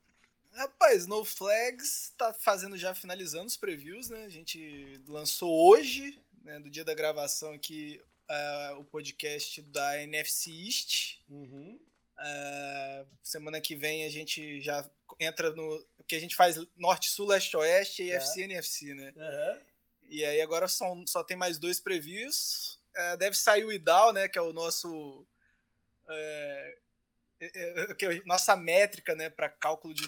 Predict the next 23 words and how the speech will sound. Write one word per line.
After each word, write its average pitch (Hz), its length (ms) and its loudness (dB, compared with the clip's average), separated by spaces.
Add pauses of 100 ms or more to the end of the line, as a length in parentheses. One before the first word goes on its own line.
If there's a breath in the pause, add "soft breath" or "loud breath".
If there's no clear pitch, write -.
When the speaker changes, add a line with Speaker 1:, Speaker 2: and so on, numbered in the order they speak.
(140)
Speaker 1:
de 147 180 -14
força 160 400 -6
de 156 100 -10
tabela, 196 720 8
e 185 100 2
aí 180 60 0
a 170 60 -2
gente 185 220 -4
aproveita 180 640 -2
e, 160 340 -2 (420 soft breath)
e 170 140 -4
faz 180 380 2
o 175 40 -10
calendário, 180 680 6
e 196 60 4
aí 185 120 2
dá 185 120 6
aquele 180 320 0
caos 185 420 2
maneiro 165 560 -4
Speaker 2:
É. 131 160 -10
Speaker 1:
de 127 100 -4
sempre. 247 640 2